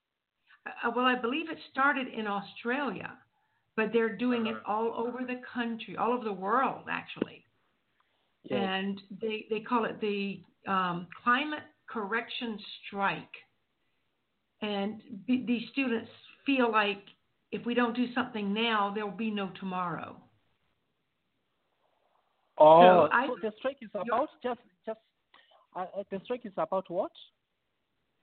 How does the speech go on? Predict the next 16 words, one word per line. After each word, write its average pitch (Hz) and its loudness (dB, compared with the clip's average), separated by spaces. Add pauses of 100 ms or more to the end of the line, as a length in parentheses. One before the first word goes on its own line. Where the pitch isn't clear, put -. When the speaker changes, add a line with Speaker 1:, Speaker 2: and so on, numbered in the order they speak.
(360)
Speaker 1:
About 254 0
cli-, 240 -6
about 226 -2
the 220 -14 (100)
climate 254 0 (100)
change. 175 -8 (840)
Speaker 2:
Oh, 233 2 (100)
climate 208 -2
change. 180 0 (240)
Are 165 0
they 214 0
Speaker 1:
Yes. 214 -10
Speaker 2:
protesting 240 -2
or 165 4
are 151 2
they, 175 -2